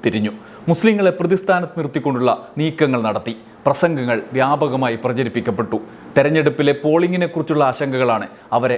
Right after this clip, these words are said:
അങ്ങനെ ഒരു തലത്തിലേക്ക് എത്തിച്ചത് എന്ന വിലയിരുത്തലും വന്നു. എന്നാൽ ജയിലിൽ നിന്നുള്ള കെജ്രിവാളിൻ്റെ വരവോടെ കാര്യങ്ങൾ അവിടെയും നിൽക്കില്ല എന്നാണ് ഇപ്പോൾ ബി ജെ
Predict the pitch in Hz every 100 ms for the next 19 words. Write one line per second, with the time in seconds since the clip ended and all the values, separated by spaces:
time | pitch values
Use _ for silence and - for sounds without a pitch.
0 | - 127 151 151 143 135 127 123 139 127
1 | 131 131 123 143 135 127 131 120 117 123
2 | 120 110 117 107 98 101 - - 151 170
3 | 170 156 139 160 170 202 196 170 160 151
4 | - 151 180 190 165 156 139 135 135 131
5 | 127 120 135 147 135 117 - - 131 147
6 | 165 160 151 127 - 147 131 127 127 123
7 | 117 113 135 117 127 113 123 123 120 127